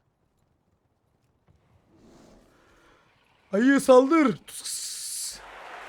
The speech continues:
Evet, bak, gördüğünüz gibi birinci kutumuz geldi. Burada bir tane takı var. Bu neymiş? Beş yüz elli dört, beş yüz otuz beş. Yok, iş görmez.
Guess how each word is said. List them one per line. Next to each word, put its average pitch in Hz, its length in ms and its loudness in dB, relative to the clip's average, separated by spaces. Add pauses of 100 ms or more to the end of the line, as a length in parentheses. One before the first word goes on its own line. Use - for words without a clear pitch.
(580)
Evet, 247 260 0
bak, 214 220 -4
gördüğünüz 254 580 0
gibi 240 340 -6
birinci 247 340 -6
kutumuz 226 580 -6
geldi. 233 460 0 (3000)
Burada 220 360 -8
bir 202 80 -12
tane 233 260 -4
takı 214 340 -6
var. 214 240 -4
Bu 233 100 -10
neymiş? 214 460 -10
Beş 180 280 -12
yüz - 0 -
elli 175 160 -12
dört, 214 200 -16
beş 175 140 -12
yüz - 100 -20
otuz 156 260 -20
beş. 147 160 -16
Yok, 170 200 -8
iş - 140 -16
görmez. 165 360 -14